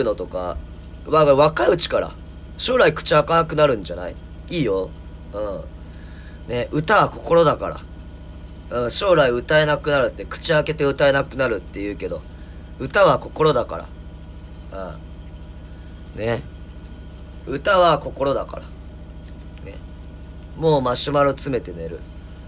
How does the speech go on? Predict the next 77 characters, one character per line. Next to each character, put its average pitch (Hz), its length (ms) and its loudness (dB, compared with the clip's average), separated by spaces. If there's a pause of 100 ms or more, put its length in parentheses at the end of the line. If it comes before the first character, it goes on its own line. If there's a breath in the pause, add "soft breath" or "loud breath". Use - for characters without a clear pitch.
(140)
え 110 400 2
ー、 - 20 -8
T 165 160 -4
シ 170 40 4
ャ 165 60 6
ツ 160 120 -4
っ - 40 -12
て 151 100 -4
着 147 120 -8
替 139 140 4
え 135 60 -2
た？ - 120 -14 (1000)
T - 60 -12
シ 180 80 -4
ャ 180 80 4
ツ 160 80 -2
着 190 120 0
替 175 60 8
え 156 40 8
て 156 100 -6
な 98 140 -6
い 82 60 -10
よ。 - 60 -14 (840)
な 120 80 -8
ん 95 40 -12
で？ 82 100 -10
T - 100 -10
シ 139 80 -6
ャ 131 60 -4
ツ - 60 -10
別 113 200 -10
に 110 80 -10
こ 110 140 -6
れ 110 40 -4
と - 60 -12
こ 113 120 -8
れ 110 80 -2
で 92 100 -10
も 82 80 -14
よ - 60 -14
く - 40 -14
な 92 100 -12
い？ - 20 -12
う - 1000 -14
ん。 - 20 -14 (2000)
セ - 200 -10
カ 156 200 0
ン 165 80 0
ド 160 120 4
オ 160 40 -2
ピ 156 160 -6
ニ 113 60 -6
オ - 40 -6
ン。 - 40 -6
将 233 260 4
来 170 140 8
埋 123 140 2
め 156 120 4
く 120 180 -6
の？ 82 140 -8 (640)
う 117 80 0
ん。 104 300 0 (720)
別 123 180 -6
に 131 60 -4
将 202 200 0
来 147 100 10
埋 131 60 2
め 143 140 2
た 113 100 0
っ 92 40 -4
て - 100 -12
何 110 160 -6
で 117 80 -2
も 117 100 -2
い 104 60 -6
い - 20 -8
よ。 73 160 -10